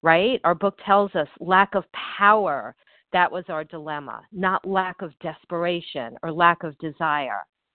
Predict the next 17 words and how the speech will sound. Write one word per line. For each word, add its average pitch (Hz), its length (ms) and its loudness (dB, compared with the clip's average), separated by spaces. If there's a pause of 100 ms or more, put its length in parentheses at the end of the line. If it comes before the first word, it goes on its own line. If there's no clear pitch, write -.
(380)
But 180 160 -8
thank 285 260 4
God 233 420 6
for 196 100 -6
this 214 180 0 (100)
guy. 127 420 2 (160)
Um, 165 400 -4 (1000)
two 247 120 -4
people 226 380 -2
came 196 300 0
to 202 140 -4
his 185 180 -4
room 175 560 0
and 180 320 -2
told 233 260 2
him 151 380 -2 (400)
that 175 260 8